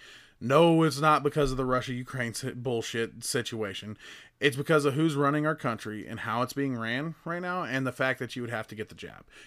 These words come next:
You'd have to get that vaccine. And I don't recommend that. I don't support the vaccine, like I said. But as far as for you, or as far as what is right for you, though,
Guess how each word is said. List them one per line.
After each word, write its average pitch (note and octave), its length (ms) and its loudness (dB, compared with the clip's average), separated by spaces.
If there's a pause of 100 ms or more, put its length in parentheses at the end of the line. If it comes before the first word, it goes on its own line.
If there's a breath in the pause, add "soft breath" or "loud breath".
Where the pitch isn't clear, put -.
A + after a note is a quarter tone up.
(100)
You'd B2 120 -4
have A#2 220 2
to G#2+ 60 -12
get A2 180 -4
that G2 140 -2
vaccine. F#2 420 -8 (360 loud breath)
And A#2+ 240 -4
I A2+ 200 4
don't C#3+ 220 2
recommend A#2 460 -4
that. - 160 -12
I A2 160 0
don't A2+ 160 -2
support A2+ 320 -4
the A2 60 -12
vaccine, G#2+ 400 -4
like G2 160 -14
I G2 60 -12
said. G2 200 -10 (2500 loud breath)
But E3 160 6
as D3+ 100 4
far G#3+ 280 0
as F#3 120 -2
for D3 180 0
you, B2+ 720 -2
or A2+ 260 0
as A2+ 140 -2
far C#3+ 200 2
as A#2+ 100 0
what C3 160 -2
is A2 100 -6
right A2+ 300 0
for B2+ 120 -8
you, C#3 200 -2
though, D3 340 0